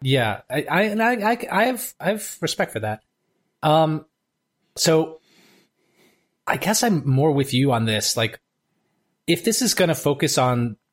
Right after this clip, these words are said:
the faith aspect, there's not a lot of meat there for me, right? Um, but, and, and that's what I, based on, on his character and how he chooses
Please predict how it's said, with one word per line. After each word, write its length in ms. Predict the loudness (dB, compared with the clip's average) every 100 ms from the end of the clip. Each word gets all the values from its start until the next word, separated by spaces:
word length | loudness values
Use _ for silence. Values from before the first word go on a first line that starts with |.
| -6
the 120 | -6
faith 360 | 0 -2 0 0
aspect, 520 | 0 -2 -2 -2 -2 -2
there's 200 | 0 2
not 380 | 0 0 -2 -4
a 100 | -2
lot 240 | 0 2 2
of 100 | 0
meat 400 | -2 0 -2 -4 _ -2
there 320 | 0 2 0
for 220 | -4 -4
me, 440 | 0 0 -2 -6 _ _ -18 -4
right? 340 | -2 -2 -4 _ _ _ _ _ -2
Um, 500 | 0 2 2 0 -4 _ 0
but, 260 | 0 -2 _
and, 180 | 0 0
and 120 | 2
that's 200 | 2 2
what 100 | 2
I, 280 | 4 2 0 _ -8 0
based 240 | 0 2
on, 160 | 2 0 -6 -6
on 320 | -2 0 -2 -6 -4
his 400 | -2 -2 -6 -8 _ _ _ -2
character 540 | 0 0 -2 -4 -2
and 160 | -2 -2
how 240 | -2 -2
he 160 | -2 -4
chooses 360 | -2 -2 -4